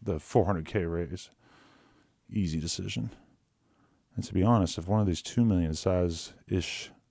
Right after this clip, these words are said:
guys goes all in, I kinda got a decision to make because I'm getting crazy-ass pot odds. Yeah, like, if this guy goes all in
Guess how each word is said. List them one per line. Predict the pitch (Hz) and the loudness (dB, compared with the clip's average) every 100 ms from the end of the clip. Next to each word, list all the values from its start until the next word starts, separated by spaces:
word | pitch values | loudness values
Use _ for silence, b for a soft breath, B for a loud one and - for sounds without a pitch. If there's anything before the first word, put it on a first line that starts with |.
| _ _ _ _ | _ _ _ _
guys | - 98 90 82 - _ 131 - _ | 2 4 4 2 -4 _ -20 -20 _
goes | 98 92 85 | 2 2 4
all | 87 87 | 2 4
in, | 87 87 | 2 2
I | 78 | -2
kinda | - 107 | -2 0
got | 95 85 | 0 -2
a | |
decision | 76 - 104 98 85 | -4 -4 -2 0 0
to | 85 | 0
make | 82 80 76 | 0 0 -4
because | - 87 80 - b b b b b b | -6 -4 -6 -8 b b b b b b
I'm | 98 | -4
getting | 107 82 | -2 -2
crazy-ass | - 104 90 85 87 78 | -2 0 0 0 0 -2
pot | - 95 82 | 0 2 2
odds. | 78 78 73 - - _ _ _ _ _ _ _ _ _ _ _ _ _ _ | 0 -2 -4 -10 -14 _ _ _ _ _ _ _ _ _ _ _ _ _ _
Yeah, | - | -4
like, | 76 | -2
if | 78 | -2
this | 104 - | -2 4
guy | 147 | 4
goes | 143 143 | 6 6
all | 156 151 | 6 4
in | 170 | 2